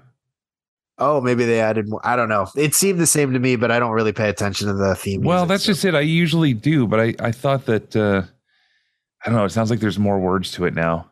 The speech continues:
Speaker 2: Anyway.
Speaker 1: All right. <clears throat> Okay, so Austin gets on the mic first. He says, "I got all the respect in the world for you. Um, I became a W W E superstar because of you, and I came out here with a gift.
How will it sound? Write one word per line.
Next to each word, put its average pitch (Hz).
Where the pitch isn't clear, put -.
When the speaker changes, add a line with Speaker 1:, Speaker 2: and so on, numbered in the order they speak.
Speaker 2:
Anyway. 80
Speaker 1:
All 120
right. -
<clears throat> 131
Okay, 175
so 165
Austin 190
gets 180
on 156
the 147
mic 135
first. 131
He 131
says, 120
"I 139
got 156
all 139
the 143
respect 123
in 113
the 107
world 117
for -
you. 95
Um, 92
I 123
became 120
a 110
W 104
W 101
E 98
superstar 120
because 95
of 87
you, 92
and 90
I 95
came 143
out 147
here 127
with 117
a 113
gift. -